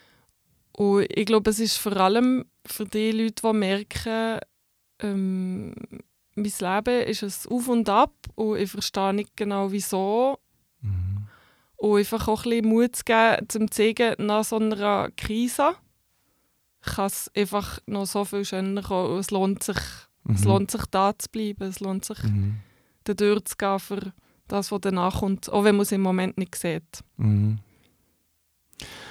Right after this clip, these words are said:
Speaker 2: Also du, du ver-, verratest natürlich nur so viel, wie du wettest, gell? Und sonst dürfen die Leute dir das Buch gerne lesen.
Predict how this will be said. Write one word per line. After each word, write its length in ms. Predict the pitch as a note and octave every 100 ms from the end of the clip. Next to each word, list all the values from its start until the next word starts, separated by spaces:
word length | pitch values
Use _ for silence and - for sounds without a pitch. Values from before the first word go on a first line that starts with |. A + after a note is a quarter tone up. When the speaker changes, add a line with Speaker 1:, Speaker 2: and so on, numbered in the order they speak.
| - - -
Speaker 2:
Also 180 | G#2 G2+
du, 380 | G2+ G#2+ G#2+ - - -
du 80 | F#2
ver-, 440 | - F#2+ - - _ -
verratest 520 | - F#2 F2+ - G2
natürlich 360 | F#2+ G#2 -
nur 240 | G#2 G2+ G2
so 180 | - G2
viel, 240 | A#2 G#2 F#2
wie 100 | F#2+
du 140 | F#2+
wettest, 480 | G#2 - - D#3+ -
gell? 100 | G#2
Und 180 | G#2+ G#2
sonst 240 | G#2 -
dürfen 260 | F2+ - - -
die 40 |
Leute 260 | G2 - -
dir 160 | - F#2
das 220 | F#2 -
Buch 300 | F#2+ G2 -
gerne 540 | F#2+ F#2 G2 F2+ F2 G#2+
lesen. 280 | A#2+ C3+